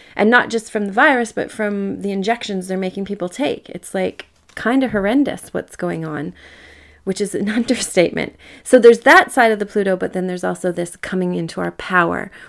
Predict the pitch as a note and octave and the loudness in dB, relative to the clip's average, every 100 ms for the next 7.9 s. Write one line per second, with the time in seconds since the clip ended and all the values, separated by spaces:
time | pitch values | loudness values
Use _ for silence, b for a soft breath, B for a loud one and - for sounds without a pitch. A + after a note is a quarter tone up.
0 | B F#3 F#3 F3+ - - G3+ F#3+ F3 E3 | B -4 -2 -4 -4 -8 -2 0 0 -2
1 | E3+ G#3 F3 - - F3 E3+ E3 - E3 | -6 -4 -4 -4 -6 -6 -4 -4 -4 -4
2 | D#3 E3+ E3+ D#3+ D#3+ F3+ F3+ F3 - - | -6 -6 -6 -4 2 2 2 0 -4 -6
3 | F3 E3+ E3 E3 D#3+ F3 F3+ - - E3 | -6 -2 -2 -4 -2 0 0 -2 -8 -8
4 | - E3 D#3+ D#3+ - B B B B B | -6 -6 -4 -8 -12 B B B B B
5 | B - A3 G3 F#3+ - G3 G3 G3+ G3+ | B 4 4 4 2 0 0 0 -4 -2
6 | G3+ G3 F3+ F#3 - F3 F3 - F3 E3 | -2 0 0 0 -4 -8 -8 -4 -2 0
7 | G#3 A#3 G#3+ G3 F#3 F#3 F3+ F3 | -2 -2 -4 -4 -2 -2 -2 -4